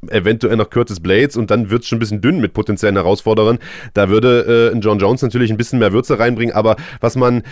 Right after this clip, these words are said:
äh, bei all der Vorfreude da so ein bisschen vergisst, ist,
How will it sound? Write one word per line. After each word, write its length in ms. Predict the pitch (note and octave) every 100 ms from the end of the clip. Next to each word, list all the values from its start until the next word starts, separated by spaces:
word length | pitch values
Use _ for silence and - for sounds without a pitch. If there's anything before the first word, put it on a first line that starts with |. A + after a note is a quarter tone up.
| -
äh, 180 | - A2+
bei 160 | A2 G#2+
all 100 | A2+
der 120 | A2+
Vorfreude 420 | B2+ B2+ B2+ A2+
da 120 | G#2+
so 80 | G#2
ein 40 | G#2
bisschen 160 | G2+
vergisst, 360 | G#2 F#2+ C3+ -
ist, 220 | A#2+ -